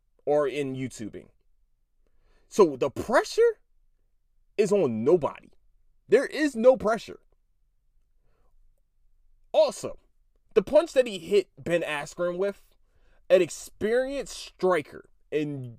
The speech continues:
in M M A would have ducked under that shit and hit him with a left fucking hook. And you know who throws a really good left hook? Conor McGregor.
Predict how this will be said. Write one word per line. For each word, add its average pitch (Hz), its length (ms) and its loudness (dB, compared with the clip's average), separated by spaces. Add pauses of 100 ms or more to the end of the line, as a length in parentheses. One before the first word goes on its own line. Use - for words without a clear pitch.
in 151 320 -4
M 175 160 2
M 160 140 0
A 104 160 -8 (1400)
would 143 180 -2
have 113 220 -6
ducked 196 280 4
under 214 220 2
that 113 200 -6
shit - 360 -10 (1300)
and 156 160 0
hit 180 160 2
him 180 100 2
with 165 160 -2
a 156 40 -2
left 147 280 -2
fucking 127 400 -8
hook. - 360 -20 (4000)
And 170 140 0
you 180 80 -4
know 254 200 0
who 262 160 0
throws 226 280 0
a 160 60 -2
really 165 380 2
good 160 260 0
left 160 260 -4
hook? 156 320 -6 (1200)
Conor 226 300 -4
McGregor. 123 500 -6